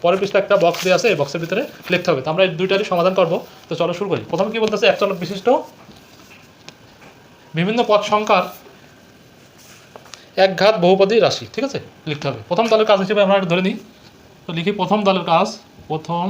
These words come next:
দলের কাজ কি হবে এখানে? সত্য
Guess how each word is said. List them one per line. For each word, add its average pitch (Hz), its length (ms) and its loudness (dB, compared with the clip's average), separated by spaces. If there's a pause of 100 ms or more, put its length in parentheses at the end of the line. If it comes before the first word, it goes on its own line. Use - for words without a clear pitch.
(1400)
দলের 156 380 -4 (1900)
কাজ 151 300 0 (3250)
কি 202 100 -2
হবে 208 160 4
এখানে? 214 160 0
সত্য 202 220 -2